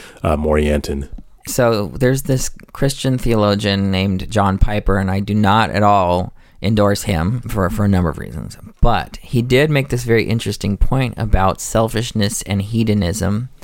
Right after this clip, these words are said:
Speaker 2: And he said that if you are self-interested, interested in your own happiness and pleasure, you will follow God.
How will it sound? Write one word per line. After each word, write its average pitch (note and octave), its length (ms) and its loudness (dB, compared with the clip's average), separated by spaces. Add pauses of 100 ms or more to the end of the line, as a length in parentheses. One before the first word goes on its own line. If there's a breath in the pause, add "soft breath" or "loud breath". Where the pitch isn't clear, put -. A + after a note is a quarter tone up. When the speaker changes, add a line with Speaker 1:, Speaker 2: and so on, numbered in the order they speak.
(680 soft breath)
Speaker 2:
And A#2+ 120 0
he A#2 80 2
said A#2+ 320 0
that G#2 320 -2 (120)
if C3 240 0
you C3+ 240 4
are A#2 220 2
self-interested, G#2+ 1200 -2 (300 soft breath)
interested B2 480 0
in A2+ 100 2
your G2 180 2
own A2+ 520 0 (380)
happiness A2 500 0
and G2+ 160 2
pleasure, A#2+ 640 2 (580)
you A2+ 220 2
will C3 340 4
follow G2 420 0
God. A1+ 460 -8